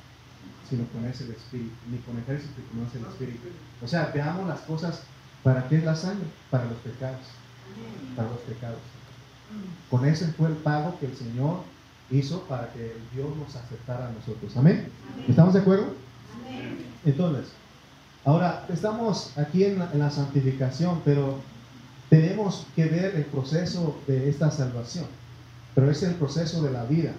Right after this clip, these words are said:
Speaker 1: Vamos a ir a Romanos cinco doce. Y ahí vamos a ir, ustedes van recordando. Vamos a leer todos. "Por tanto",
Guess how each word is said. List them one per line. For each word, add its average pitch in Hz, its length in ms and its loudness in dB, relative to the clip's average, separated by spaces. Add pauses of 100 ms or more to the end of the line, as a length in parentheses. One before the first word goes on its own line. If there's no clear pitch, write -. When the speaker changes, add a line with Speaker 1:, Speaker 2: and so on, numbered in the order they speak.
(360)
Speaker 1:
Vamos 170 320 4
a 165 60 2
ir 175 80 2
a 165 60 2
Romanos 147 420 0
cinco 156 340 0
doce. 151 300 0 (680)
Y 127 80 4
ahí 143 180 6
vamos 175 300 2
a 147 80 2
ir, 175 320 0
ustedes 160 320 0
van 160 180 -2
recordando. 147 580 -4 (2750)
Vamos 170 280 10
a 160 60 8
leer 160 200 8
todos. 131 240 4
"Por 151 300 8
tanto", 190 400 6